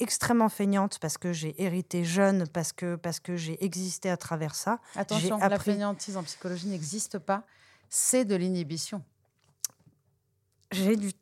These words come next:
Speaker 1: j'ai encore du chemin sûrement à faire avec ça. Voilà. Moi, je crois que, je, c'est pour ça que je te dis peut-être parfois je suis encore trop dure avec moi-même, mais je, parce que j'ai cette sensation aussi d'a-, d'avoir peut-être perdu du temps et qu'il faudrait que j'en fasse plus et que, mais c'est vrai que j'ai encore des blocages sur des choses et c'est pas grave, mais,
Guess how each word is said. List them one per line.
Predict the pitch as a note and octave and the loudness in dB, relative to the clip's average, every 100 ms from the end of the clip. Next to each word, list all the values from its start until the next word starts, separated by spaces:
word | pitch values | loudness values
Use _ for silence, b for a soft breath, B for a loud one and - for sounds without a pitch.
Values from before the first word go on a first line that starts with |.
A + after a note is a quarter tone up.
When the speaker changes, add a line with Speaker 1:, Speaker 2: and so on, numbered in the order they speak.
| _ - | _ -8
Speaker 1:
j'ai | A3 A#3 | 0 4
encore | A3+ C4+ | 4 4
du | A#3+ | 4
chemin | - G#3 F3 | 4 4 4
sûrement | F#3+ F#3 F#3 | 4 6 6
à | |
faire | E3 F#3 | 6 6
avec | E3+ E3 D3+ | 6 4 0
ça. | - C#3+ - _ | -2 -4 -8 _
Voilà. | D#3 D3+ C#3+ - | -4 -2 -4 -4
Moi, | D#3 E3 | -4 -4
je | E3+ | -4
crois | - F#3+ | 0 2
que, | G3 G3 F3+ E3+ E3 D#3+ | 2 0 2 2 0 -2
je, | D3+ E3 | -2 -4
c'est | D3+ - | -6 -4
pour | - | 0
ça | |
que | A3+ | 0
je | - | 2
te | |
dis | G3 | -2
peut-être | F#3 F#3+ | 0 0
parfois | F#3+ F3 G#3+ | -2 -4 -4
je | - | -4
suis | |
encore | F3 E3+ - | -6 -6 -8
trop | G3 | -4
dure | F3+ G3 | -2 0
avec | F#3 F3 | 0 0
moi-même, | F3 F3+ G#3 | 0 0 2
mais | F3+ | 0
je, | D#3 E3 | -2 -6
parce | E3 D#3+ | -8 -8
que | F3 | -8
j'ai | D#3 | -6
cette | F3+ - | -6 -4
sensation | F3 F3+ E3+ G#3+ G3+ | -4 -4 -4 -2 -2
aussi | E3+ - G3+ | -2 -6 -4
d'a-, | F3 D#3+ | -2 -4
d'avoir | D#3+ D#3+ | -4 -6
peut-être | - F3 F3+ | -6 -10 -6
perdu | F#3 E3+ E3 | -6 -6 -6
du | D#3+ | -4
temps | G3 | -4
et | F#3+ | -4
qu'il | - | -6
faudrait | - F3 | -10 -8
que | |
j'en | E3 D#3+ | -6 -6
fasse | D#3+ - | -8 -8
plus | - G3 - | -4 -4 -4
et | D3 | -6
que, | F3 D#3+ B B B B | -8 -8 B B B B
mais | F#3 F#3+ | 4 4
c'est | G3 G#3+ | 6 4
vrai | F#3+ A3+ | 4 4
que | - G3 | 4 0
j'ai | E3 F#3 | 2 0
encore | F#3+ G3+ | 2 2
des | G3 | 2
blocages | F#3 G3 A#3 - | 0 0 -2 -2
sur | A3+ | -2
des | B3 | -2
choses | - C#4 G#3+ | 0 -2 -2
et | F#3+ | -4
c'est | - F#3+ | -4 -4
pas | - G3+ | -2 -2
grave, | A3 A#3 F#3 | 2 0 0
mais, | F3+ D#3+ | -2 -2